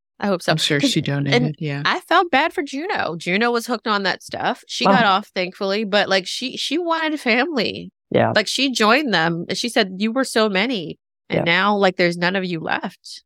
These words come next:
Speaker 3: Yeah.
Speaker 2: Mm-hmm.
Speaker 1: I felt bad for her.
Speaker 3: Me too.
Speaker 1: But, like, she, I'm not gonna say she won in the end. She survived. I'll say she
Speaker 2: She
Speaker 1: survived in the
Speaker 2: survived.
Speaker 1: end.
Speaker 3: Yeah.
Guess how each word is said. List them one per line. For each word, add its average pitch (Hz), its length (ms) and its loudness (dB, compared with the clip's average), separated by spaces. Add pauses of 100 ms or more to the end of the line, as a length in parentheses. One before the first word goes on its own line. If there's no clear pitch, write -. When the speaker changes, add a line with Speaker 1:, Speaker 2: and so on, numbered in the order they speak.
(100)
Speaker 3:
Yeah. 110 220 2
Speaker 2:
Mm-hmm. 202 260 6 (280)
Speaker 1:
I 247 120 0
felt 160 240 0
bad 165 240 0
for 180 140 -2
her. 160 300 -2 (260)
Speaker 3:
Me 147 160 2
too. 131 320 0 (420)
Speaker 1:
But, 202 220 2
like, 185 160 2
she, - 400 -6 (120)
I'm 226 140 4
not 262 140 4
gonna 254 100 0
say 240 120 2
she 208 180 -2
won 170 260 -4
in 165 120 -4
the 156 100 -4
end. 214 380 -4 (240)
She 226 200 0
survived. 185 640 2
I'll 170 100 2
say 185 200 0
she - 160 -2
Speaker 2:
She 233 60 0
Speaker 1:
survived 175 460 2
in 175 120 4
the 175 80 0
Speaker 2:
survived. 160 400 -2
Speaker 1:
end. 156 220 -10
Speaker 3:
Yeah. 117 360 4